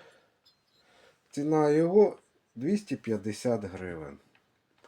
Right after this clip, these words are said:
Давайте вже раз звірі пішли, давайте ось такий лось. Також гарна позолота в нього. Так, ось такий він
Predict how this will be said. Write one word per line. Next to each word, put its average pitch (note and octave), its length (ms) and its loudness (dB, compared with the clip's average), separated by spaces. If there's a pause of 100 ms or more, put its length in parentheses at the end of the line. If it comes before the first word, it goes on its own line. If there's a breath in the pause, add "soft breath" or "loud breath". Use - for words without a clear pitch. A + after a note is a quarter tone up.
(680 soft breath)
Давайте G#2+ 520 -6
вже F#2 220 -10
раз F#2 400 -14 (380)
звірі A2+ 520 -2
пішли, D#3+ 520 -2
давайте G#2+ 520 -4
ось F#2+ 180 -10
такий G2 420 -8 (1500)
лось. G3 720 4 (1800 loud breath)
Також G2 400 -8
гарна G2 400 -4
позолота D3+ 680 0
в E3 120 -2
нього. D#3+ 440 0 (1080 loud breath)
Так, D#2+ 200 -14 (160)
ось - 140 -20
такий F2+ 380 -10
він E2+ 240 -10